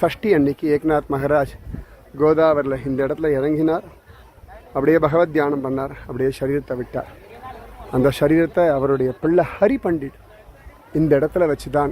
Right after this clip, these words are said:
அந்திம சம்ஸ்காரம் பண்ணார். அந்திம சம்ஸ்காரம் பண்ண இடத்துல அடுத்த நாள் பார்த்தா ஒரு தாமரைப்பூ இருந்ததுன்னு சொல்றா. ஒரு துளசி செடியும் ஒரு அரச மரமும் வந்தது அப்படின்னு அவரோட சரித்திரத்துல காண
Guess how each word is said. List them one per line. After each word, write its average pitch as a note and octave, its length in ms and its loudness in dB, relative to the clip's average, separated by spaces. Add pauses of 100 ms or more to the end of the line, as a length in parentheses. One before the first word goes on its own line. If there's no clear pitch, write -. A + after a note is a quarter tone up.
(120)
அந்திம D#3+ 260 0 (120)
சம்ஸ்காரம் B2+ 560 -4
பண்ணார். A#2 280 -8 (1000)
அந்திம D3+ 300 6
சம்ஸ்காரம் D3+ 440 0
பண்ண C#3+ 220 -2
இடத்துல C#3+ 260 -2
அடுத்த C3 280 -4
நாள் C3 220 0
பார்த்தா C3 280 -6 (1400)
ஒரு C3 160 2 (100)
தாமரைப்பூ E3+ 520 0
இருந்ததுன்னு C3 420 -2
சொல்றா. A#2+ 240 -8 (1040)
ஒரு C3+ 180 2
துளசி F3+ 280 0 (120)
செடியும் C#3+ 380 -2 (100)
ஒரு B2+ 140 -4 (100)
அரச F3 320 -2
மரமும் C#3+ 340 -2 (140)
வந்தது C3 360 -2
அப்படின்னு C3 240 -2
அவரோட A#2+ 220 -4
சரித்திரத்துல C3 520 -6
காண B2 180 -2